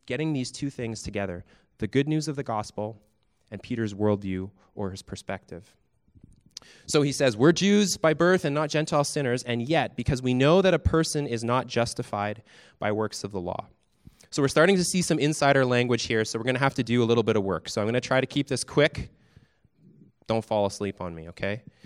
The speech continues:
This word justified here is a, is a Bible word. We just sang it a bunch of times. It is a bunch of times in this passage. And it's a similar word in the Greek to the word righteousness that we see also in this passage. Now, our understanding of this term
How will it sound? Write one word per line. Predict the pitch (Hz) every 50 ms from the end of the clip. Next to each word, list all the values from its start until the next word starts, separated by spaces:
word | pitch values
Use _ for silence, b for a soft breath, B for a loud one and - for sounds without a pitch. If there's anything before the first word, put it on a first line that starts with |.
| B B B
This | - 151 -
word | - 143 165 185 175 -
justified | - 151 160 - - 170 - - 143 131 127 - -
here | - 120 113 113 113 117 120
is | 95 113 110 104 107
a, | 104 107 117 - -
is | 117 117 117
a | 113
Bible | - 117 117 117 110 104 95 92
word. | 92 90 92
We | 98 101
just | 127 127 -
sang | - 139 143 160 160
it | 151
a | 143
bunch | 143 143 139 -
of | 135
times. | - - 135 131 131 131 127
It | 101 107 113
is | 113 110 101 104 - -
a | 110
bunch | 101 92 113 113 123 123 -
of | 110
times | - - 113 107 107 104
in | 104
this | 101 98 -
passage. | - 120 110 113 113 - 95 87
And | 110 107 117 104
it's | 135 135 -
a | 120 120
similar | - - - 190 208 226 226 220 185 139
word | 113 107 107 104 110 131 170 180 - B B B B
in | 139 156 165
the | 170 160
Greek | 135 120 123 131 131 -
to | - 135
the | 120 110
word | 101 110 107 107
righteousness | 107 135 156 165 - 139 - - 101 92 -
that | - 107 101
we | 107 110
see | 104 - - 113 110 104 104 104 104 B B B B B
also | - 135 147 - - 135 117 107
in | 107 104
this | 98 95 -
passage. | - - 98 98 - - - - - - - _ _ _ B B B B B
Now, | B 143 135 139
our | 143 175 220 131
understanding | 170 202 208 220 208 - - 180 175 170 175 170 160
of | 143
this | 135 139 131 -
term | - - 139 123 123 131 151 180 202